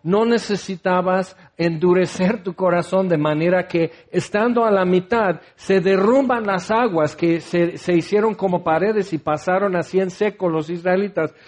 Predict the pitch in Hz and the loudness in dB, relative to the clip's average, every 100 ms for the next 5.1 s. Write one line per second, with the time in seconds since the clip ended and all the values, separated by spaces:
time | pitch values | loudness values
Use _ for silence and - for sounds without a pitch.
0 | - - 175 185 214 202 196 196 185 180 | -20 -2 0 2 2 2 0 2 2 2
1 | 175 165 165 190 202 190 165 165 160 156 | 2 0 0 -2 0 2 2 2 0 -2
2 | 175 180 185 180 151 151 - - 151 180 | 0 0 2 2 2 2 -2 -4 0 0
3 | 180 - 196 180 - 240 247 247 175 - | 0 0 0 0 2 2 2 0 -2 0
4 | 175 180 180 185 180 180 190 147 135 131 | 2 2 2 0 0 2 0 2 2 0